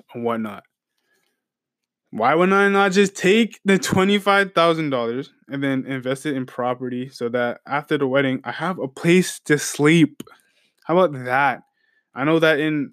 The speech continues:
certain cultures, I believe that it is in the Italian culture and other cultures of, of that sort, that what they tend to do is, instead of giving them gifts and whatnot, well, they're giving them financial gifts,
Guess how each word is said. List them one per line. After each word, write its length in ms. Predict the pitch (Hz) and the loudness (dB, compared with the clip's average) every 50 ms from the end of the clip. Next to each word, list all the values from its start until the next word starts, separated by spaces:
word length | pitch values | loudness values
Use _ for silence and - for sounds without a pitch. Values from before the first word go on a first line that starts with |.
| _ - | _ -20
certain 400 | 120 - - - 156 156 151 147 | -18 -14 -6 -4 -4 -4 -4 -6
cultures, 680 | 139 - 127 123 131 127 - 135 135 139 143 135 - _ _ _ _ _ _ _ _ _ _ _ 139 | -6 -6 -4 -4 -4 -4 -4 -4 -2 -2 -4 -6 -10 _ _ _ _ _ _ _ _ _ _ _ -20
I 80 | 117 110 | -18 -10
believe 580 | 123 127 127 123 123 123 123 123 117 117 - _ | -8 -6 -4 -2 -2 -2 -2 -4 -6 -8 -10 _
that 220 | 120 117 120 113 | 2 2 4 6
it 240 | 117 117 107 - - | 6 4 4 2 4
is 220 | - 123 127 123 120 | 4 4 6 6 6
in 240 | 123 123 120 120 | 6 8 8 8
the 120 | 117 113 113 | 8 8 6
Italian 440 | 110 - - 113 117 120 120 120 113 | 4 0 -4 -10 -10 -8 -10 -10 -12
culture 400 | - 113 113 117 - 120 120 120 | -12 -10 -12 -10 -10 -10 -12 -12
and 280 | 110 113 120 131 - - _ _ | -12 -12 -12 -14 -14 -16 _ _
other 260 | 127 185 185 170 147 | -2 0 0 0 0
cultures 540 | 135 - 127 120 117 - 117 117 117 107 107 - _ | 0 -2 -4 -4 -4 -6 -8 -8 -8 -10 -14 -18 _
of, 80 | - 113 | -16 -16
of 120 | 113 123 | -16 -12
that 180 | 123 104 78 - | -12 -14 -12 -12
sort, 340 | - - 110 110 117 120 - _ _ _ _ _ _ _ _ _ _ _ _ _ _ | -12 -8 -8 -8 -8 -8 -12 _ _ _ _ _ _ _ _ _ _ _ _ _ _
that 240 | 117 117 135 123 117 | 0 2 2 4 4
what 120 | 131 139 | 2 2
they 220 | 139 143 139 139 135 135 _ _ _ _ | 4 4 4 4 2 0 _ _ _ _
tend 300 | - - 151 151 147 - | -4 -2 -2 -2 -2 -2
to 160 | - 151 135 | -4 -4 -4
do 360 | 120 117 127 127 135 135 135 | -4 -4 -2 0 2 2 2
is, 400 | 113 120 127 131 127 120 120 - 226 - _ _ _ _ _ | 0 -2 -2 -4 -4 -6 -8 -16 -20 -20 _ _ _ _ _
instead 420 | 151 143 131 - - 135 139 147 | -12 -10 -10 -4 0 0 2 4
of 340 | 165 165 151 139 135 131 135 | 4 2 2 0 -6 -10 -2
giving 360 | - 131 135 135 143 143 143 | 0 0 2 4 2 2 2
them 220 | 147 139 135 123 113 | 2 0 0 -2 -4
gifts 360 | - 113 113 123 131 131 - | -4 -2 -2 -2 -2 -4 -6
and 120 | 143 135 131 | -6 -4 -4
whatnot, 440 | 135 131 131 131 139 147 160 - - _ _ _ _ _ _ _ _ _ _ _ _ _ _ _ _ _ _ _ _ _ _ - | -2 -2 -2 -2 0 0 -2 -2 -6 _ _ _ _ _ _ _ _ _ _ _ _ _ _ _ _ _ _ _ _ _ _ 0
well, 120 | 135 147 | 2 4
they're 120 | 151 151 | 4 4
giving 280 | 135 135 160 175 180 175 | 4 4 2 2 4 4
them 200 | 165 151 147 135 | 2 2 0 0
financial 460 | - 139 131 131 127 131 135 131 135 | -2 -2 -2 0 0 -2 -2 -4 -6
gifts, 380 | 123 120 127 127 127 127 - | -8 -6 -8 -8 -8 -10 -12